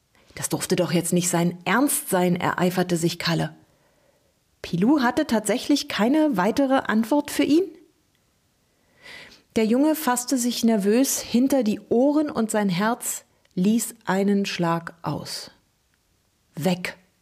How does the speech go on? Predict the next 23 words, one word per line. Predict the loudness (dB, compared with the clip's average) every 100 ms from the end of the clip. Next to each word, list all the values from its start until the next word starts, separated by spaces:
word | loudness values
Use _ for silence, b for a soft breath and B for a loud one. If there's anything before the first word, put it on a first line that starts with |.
| _ _ _ _
Sie | -4 0
waren | 0 2 2
weg. | 0 -2 -14 B B B
Lug | 2 2 0
und | -2 0
Trug | 2 2 2 B B
waren | -2 2 4
nicht, | 4 2 -4 -10 B B
wo | 2 2
sie | 4 4
hätten | 2 2 0
sein | 2 2 2 2
sollen. | 2 2 2 0 B B B _ _ _ _ _ _ -4
Hatte | 0 0 0
er | 2
sie | 0
verloren? | 0 2 2 4 2 0 0
Wa-, | -2 -4
war | -2 0
das | 0 0
überhaupt | 0 2 0 0 2
möglich? | 2 2 0 -4 -6 -6
Konnte | 0 2 2 2 0